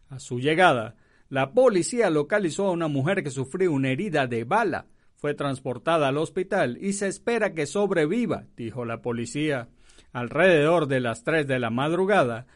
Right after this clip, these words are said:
la policía de Denver tuiteó que estaban en la escena de un tiroteo en la cuadra diecinueve cero cero de Blake Street.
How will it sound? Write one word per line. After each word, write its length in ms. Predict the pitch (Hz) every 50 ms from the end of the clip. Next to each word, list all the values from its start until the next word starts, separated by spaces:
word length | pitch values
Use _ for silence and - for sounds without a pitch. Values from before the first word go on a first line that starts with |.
| _ _ _ _
la 260 | - 143 143 147 147
policía 600 | - 233 233 220 175 156 151 - 220 214 202 170
de 160 | 147 143 135
Denver 440 | 147 175 208 196 175 151 147 135 139
tuiteó 520 | - - 135 131 131 135 196 208 202 185 202
que 100 | - 131
estaban 520 | 120 - - - 190 190 180 160 151 151
en 160 | 170 180 175
la 80 | 156 135
escena 400 | 131 135 - 196 190 175 160 147
de 120 | 143 165
un 120 | 180 185 160
tiroteo 540 | 175 160 151 131 127 127 - 196 185 165
en 100 | 151 139
la 160 | 131 127 120 -
cuadra 460 | - 170 175 180 170 143 131 131 131
diecinueve 840 | 127 143 170 185 185 156 - 143 135 135 151 175 180 170 143 139
cero 300 | 135 - 190 180 151 139
cero 280 | 127 - 185 175 160 143
de 160 | 131 131 123
Blake 440 | 117 120 151 170 175 170 160 - 143
Street. 540 | 131 131 - - 202 214 202 160 - -